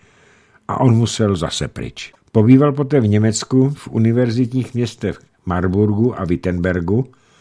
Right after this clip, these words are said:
a v roce patnáct set osmdesát osm se dostal na dvůr císaře Rudolfa druhého i do Prahy, kde strávil půl roku.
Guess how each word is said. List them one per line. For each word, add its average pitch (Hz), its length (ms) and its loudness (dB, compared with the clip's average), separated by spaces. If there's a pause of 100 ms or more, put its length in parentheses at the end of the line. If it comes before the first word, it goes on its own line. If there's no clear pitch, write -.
(280)
a 90 80 -2
v 90 60 2
roce 110 220 0
patnáct 143 480 -2
set 139 180 -8
osmdesát 131 720 -6
osm 131 300 -4
se 123 140 -4
dostal 123 360 -4
na 113 140 0
dvůr 104 300 -2
císaře 131 460 -2
Rudolfa 107 460 0
druhého 113 560 0
i 123 60 4
do 131 120 6
Prahy, 67 520 -4 (720)
kde 87 140 -6
strávil 95 500 -2
půl 120 280 2
roku. - 400 -8